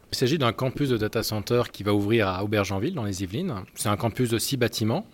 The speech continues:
Et là, on construit le premier bâtiment. Et le premier bâtiment, c'est un bâtiment de, de mille mètres carrés utile. Ça se déploie sur deux mille sept cents mètres carrés de bâtiment en, en termes de permis de construire. Il y aura un mégawatt de puissance électrique en tier quatre. Donc ça, c'est important, c'est un très haut niveau de, de disponibilité.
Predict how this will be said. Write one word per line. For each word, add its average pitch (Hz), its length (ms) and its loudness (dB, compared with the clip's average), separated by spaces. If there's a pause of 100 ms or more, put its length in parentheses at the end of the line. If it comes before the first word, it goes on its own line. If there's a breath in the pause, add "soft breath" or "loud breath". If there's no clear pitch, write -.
(120)
Et - 20 -6
là, 107 80 0
on 107 80 0
construit 107 320 -2
le - 40 -8
premier 107 260 0
bâtiment. 104 460 -2
Et 151 40 -6
le 107 60 -8
premier 117 260 -2
bâtiment, 113 560 -2
c'est - 140 -8
un 98 100 -4
bâtiment 107 500 -4
de, 98 360 -6
de 95 100 -8
mille 113 160 -2
mètres 113 160 -2
carrés 107 240 -2
utile. 143 320 -6
Ça - 140 -6
se 90 60 -6
déploie 104 280 -2
sur 101 160 -4
deux 101 140 -4
mille 110 160 -2
sept 107 160 -4
cents 107 120 -4
mètres 104 180 -4
carrés 107 340 -2
de 95 140 -10
bâtiment 95 400 -6 (180)
en, 87 280 -12
en 92 60 -10
termes 95 180 -6
de 92 60 -4
permis 92 200 -8
de 90 60 -14
construire. 110 380 -8
Il 104 80 -4
y 104 60 2
aura 107 440 4
un 127 60 2
mégawatt 120 560 2
de 117 140 -4
puissance 107 420 -4
électrique 110 520 -4 (160)
en - 60 -12
tier - 220 -8
quatre. - 320 -2 (240)
Donc 95 140 -12
ça, 107 100 -6
c'est - 100 -8
important, 104 380 -4
c'est 117 160 -6
un 95 80 -6
très - 180 -10
haut 107 80 -2
niveau 104 260 -2
de, 95 300 -8
de 92 100 -10
disponibilité. 98 720 -6